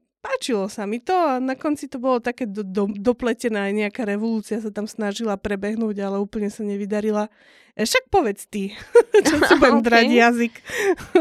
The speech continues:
Speaker 2: No, ja mám iba, že to bol, že nápad bol desivo skvelý a
Speaker 1: Mhm.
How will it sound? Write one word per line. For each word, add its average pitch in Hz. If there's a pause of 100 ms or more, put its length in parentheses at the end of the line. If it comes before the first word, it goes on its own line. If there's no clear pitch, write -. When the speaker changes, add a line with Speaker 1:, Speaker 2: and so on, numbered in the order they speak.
(120)
Speaker 2:
No, 262 (500)
ja 269
mám 302
iba, 277
že 277
to 262
bol, 247 (920)
že 196
nápad 254
bol 220
desivo 208
skvelý 202
a - (380)
Speaker 1:
Mhm. 196